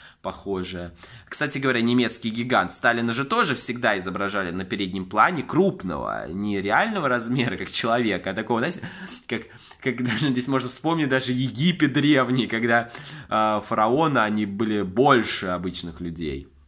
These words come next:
Вот, и он идёт к украинскому рабочему, поднимает его на руку и п-, спасает его тем самым. И тут написано: «И германский гигант, твой настоящий друг».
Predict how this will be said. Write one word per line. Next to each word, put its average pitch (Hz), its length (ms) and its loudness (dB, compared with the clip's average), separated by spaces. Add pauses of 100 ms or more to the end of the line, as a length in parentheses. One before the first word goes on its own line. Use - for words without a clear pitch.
(920)
Вот, 101 220 -8
и - 40 -2
он 113 200 2
идёт 139 460 2 (600)
к - 80 -6
украинскому 104 520 0
рабочему, 101 560 0
поднимает 113 760 0
его 85 260 -8
на 104 260 4
руку 104 540 -6 (340)
и 110 480 -2
п-, 98 80 -12 (220)
спасает 95 920 2
его 78 300 -6
тем 82 260 -4
самым. 76 540 0
И 78 40 -10
тут 110 180 -10
написано: 101 460 -4
«И 85 140 -6
германский 98 840 -4
гигант, 101 760 -2
твой 120 280 -2
настоящий 92 760 -6
друг». 104 420 -6